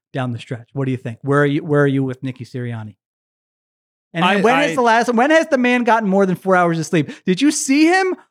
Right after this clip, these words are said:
Speaker 1: on T V tonight?
Speaker 2: He is
Speaker 1: Holy cow.
Speaker 2: I feel like he, from a facial structural perspective, he is genetically predisposed to sullen eyes.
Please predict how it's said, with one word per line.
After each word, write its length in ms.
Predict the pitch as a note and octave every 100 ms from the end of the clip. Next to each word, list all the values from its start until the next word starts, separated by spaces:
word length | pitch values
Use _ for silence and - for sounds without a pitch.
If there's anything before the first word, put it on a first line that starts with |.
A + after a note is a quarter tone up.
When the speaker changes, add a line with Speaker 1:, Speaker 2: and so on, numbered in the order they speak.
| -
Speaker 1:
on 180 | C#4+ E4+
T 220 | - D#4
V 180 | A#3+ -
tonight? 360 | F4+ F#4+ F#4 G#4
Speaker 2:
He 120 | C4+
is 220 | D4 G3
Speaker 1:
Holy 580 | D#4 G4 G#4 F4+ A#3+ A3
cow. 640 | - C#4+ D#4 F4 F#4 E4
Speaker 2:
I 140 | F#3 F3+
feel 180 | A3 C4+
like 180 | C4+ -
he, 260 | A#3+ G#3
from 220 | - G3
a 80 | F3
facial 440 | - F#3 F3+ - E3
structural 480 | - D3+ C#3 C#3+
perspective, 580 | A#2 A#2+ - A2+ - A#2+
he 100 | D#3
is 160 | E3+ D#3+
genetically 640 | E3 D#3 D3 D3 D3+ D#3
predisposed 1160 | C3+ - C#3+ B2+ B2+ C3+ A#2+ C3 D3 - - -
to 60 | E3+
sullen 400 | - E3 E3 E3
eyes. 500 | E3 F3 G3+ -